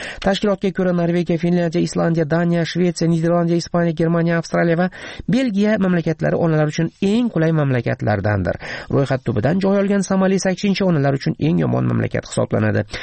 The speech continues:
Save the Children ro'yxatida O'zbekistonga qo'shni bo'lgan Qozog'iston ellik sakkizinchi, Turkmaniston to'qson to'qqizinchi,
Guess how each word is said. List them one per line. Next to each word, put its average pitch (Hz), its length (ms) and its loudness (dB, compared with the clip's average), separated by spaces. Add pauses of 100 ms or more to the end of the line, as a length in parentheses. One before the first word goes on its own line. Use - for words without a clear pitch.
(180)
Save 262 200 0
the 269 160 0
Children 247 380 0
ro'yxatida 220 380 0
O'zbekistonga 208 580 -2
qo'shni 208 260 2
bo'lgan 196 300 0
Qozog'iston 196 480 0
ellik 190 160 0
sakkizinchi, 180 520 -2
Turkmaniston 185 540 0
to'qson 175 320 0
to'qqizinchi, 160 480 0